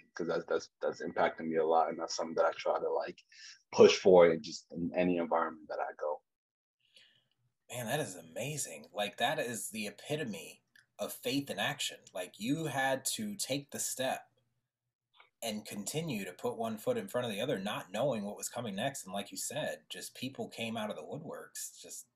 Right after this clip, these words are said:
Speaker 2: every step of the way, you
Speaker 1: Yeah.
Speaker 2: had someone to help you. Almost
Speaker 1: Yeah.
Speaker 2: like serendipity, right?
Speaker 1: Yeah.
Speaker 2: Just, it works out just the way it's supposed to
Speaker 1: Yeah.
Speaker 2: if you just keep going.
Speaker 1: Yeah.
Speaker 2: So
Speaker 1: Yeah,
Speaker 2: in
Speaker 1: that's
Speaker 2: that,
Speaker 1: the key takeaway.
Speaker 2: yeah,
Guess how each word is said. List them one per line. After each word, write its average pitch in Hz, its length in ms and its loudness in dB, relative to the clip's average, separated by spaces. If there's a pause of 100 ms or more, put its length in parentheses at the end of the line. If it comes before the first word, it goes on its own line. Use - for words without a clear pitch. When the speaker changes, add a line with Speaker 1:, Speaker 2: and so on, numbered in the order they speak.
(420)
Speaker 2:
every 131 300 0
step 143 380 4
of 107 100 0
the 98 80 0
way, 101 500 4
you 98 140 -6
Speaker 1:
Yeah. 98 60 -2
Speaker 2:
had 107 160 -2
someone 127 400 0
to 107 100 4
help 123 320 0
you. - 160 -16 (760)
Almost 117 320 0
Speaker 1:
Yeah. 113 60 4
Speaker 2:
like 107 200 0 (400)
serendipity, 127 800 2 (360)
right? 95 300 -6
Speaker 1:
Yeah. 82 120 4
Speaker 2:
Just, - 240 0 (680)
it 92 160 -8
works 120 320 -2
out 120 400 4 (220)
just 110 200 -4
the 110 80 -4
way 104 140 -2
it's 101 100 -4
supposed - 420 -6
to 87 260 -12 (540)
Speaker 1:
Yeah. - 160 -4
Speaker 2:
if - 60 -4
you - 80 -10
just 101 240 -4
keep - 220 -10
going. 80 360 -6 (580)
Speaker 1:
Yeah. - 280 2
Speaker 2:
So - 440 -6
Speaker 1:
Yeah, - 180 8
Speaker 2:
in 76 60 4
Speaker 1:
that's 78 140 6
Speaker 2:
that, 98 280 -2
Speaker 1:
the 90 140 2
key - 40 -10 (160)
takeaway. 76 240 -8 (540)
Speaker 2:
yeah, 127 520 0